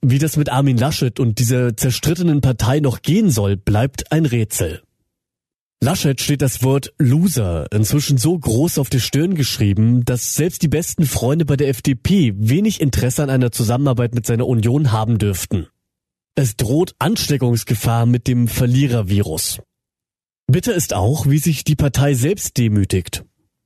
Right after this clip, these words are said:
Nach jedem Sondierungstreffen werden aus den Reihen der Union vermeintlich positive Nachrichten über eine Jamaika-Koalition gestreut. So nach dem Motto,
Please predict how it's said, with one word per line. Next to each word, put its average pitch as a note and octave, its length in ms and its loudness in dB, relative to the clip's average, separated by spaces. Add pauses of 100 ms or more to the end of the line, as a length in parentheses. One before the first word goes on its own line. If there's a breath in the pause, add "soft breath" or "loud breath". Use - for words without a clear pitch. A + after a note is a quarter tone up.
(400)
Nach C3+ 440 0
jedem G3 300 2
Sondierungstreffen D3 920 0
werden C#3+ 180 0
aus C#3+ 120 0
den C3 140 0
Reihen A2+ 280 0
der D3+ 140 0
Union B2 400 0
vermeintlich C3 800 0
positive D3+ 600 0
Nachrichten F#2+ 540 -2
über A2+ 160 2
eine B2 180 2
Jamaika-Koalition A#2 1000 0
gestreut. - 640 -4 (360)
So A#2+ 300 0
nach B2+ 220 0
dem A#2+ 140 -2
Motto, A#2+ 360 0